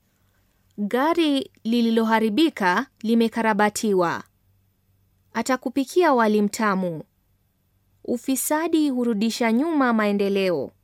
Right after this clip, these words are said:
Mtindo wa mstari. Ufisadi hurudisha nyuma maendeleo. Uendeshaji wa magari vibaya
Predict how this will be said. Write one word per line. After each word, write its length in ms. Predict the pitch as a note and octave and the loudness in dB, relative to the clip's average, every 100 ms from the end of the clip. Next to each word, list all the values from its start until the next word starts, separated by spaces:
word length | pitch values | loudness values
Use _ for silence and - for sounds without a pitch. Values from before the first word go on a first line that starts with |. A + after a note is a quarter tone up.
| _ _ _ _ _ _ - | _ _ _ _ _ _ -8
Mtindo 760 | A3+ - D4 E4 C#4+ C4+ B3+ - - | -6 -4 -4 -2 0 0 -2 -8 -6
wa 160 | A3 | -4
mstari. 680 | G#3 - - G#3 F3+ F3+ F3 _ _ _ - | -2 -4 -4 -4 -4 -6 -10 _ _ _ -10
Ufisadi 840 | A#3 B3+ - E4+ D4 F3+ G3 - | -4 -4 -2 0 0 0 -2 -4
hurudisha 580 | - B3 B3 A#3+ - B3 | -4 -2 0 0 0 0
nyuma 340 | B3+ F4 C#4+ A#3+ | 0 0 2 2
maendeleo. 840 | A3 G#3+ G3+ G3+ G3 F3+ D3+ - _ _ _ _ _ _ _ _ _ _ - | 2 0 0 0 2 0 -2 -8 _ _ _ _ _ _ _ _ _ _ -4
Uendeshaji 720 | A#3 B3 B3+ B3+ D4+ D#4+ B3+ | 0 4 4 2 0 0 4
wa 100 | B3 | 4
magari 480 | A3+ A3 B3+ B3+ A#3 | 4 2 2 2 0
vibaya 680 | G3 G3 C4+ C4+ F#3 G3 | 0 2 2 2 0 -2